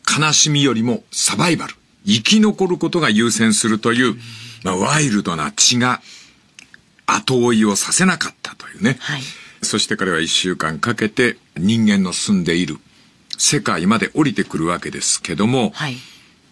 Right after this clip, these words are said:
Speaker 1: 生々しいのは、キャンプ地、人間の世界に降りてきて、彼が、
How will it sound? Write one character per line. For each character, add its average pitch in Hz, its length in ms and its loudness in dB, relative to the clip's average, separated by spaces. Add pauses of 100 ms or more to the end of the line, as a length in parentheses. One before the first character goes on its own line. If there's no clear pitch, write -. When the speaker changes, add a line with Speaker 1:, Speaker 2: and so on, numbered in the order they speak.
(260)
Speaker 1:
生 101 280 2
々 104 220 2
し - 200 2
い - 20 2
の 123 100 2
は、 107 180 0 (640)
キ - 140 0
ャ 143 60 2
ン 127 60 0
プ - 140 -8
地、 90 140 0
人 123 160 4
間 143 140 2
の 139 100 0
世 - 140 -2
界 101 140 0
に 90 60 0
降 95 120 4
り 90 60 -2
て 80 120 -2
き - 80 -2
て、 90 200 0 (1400)
彼 98 220 0
が、 73 200 -4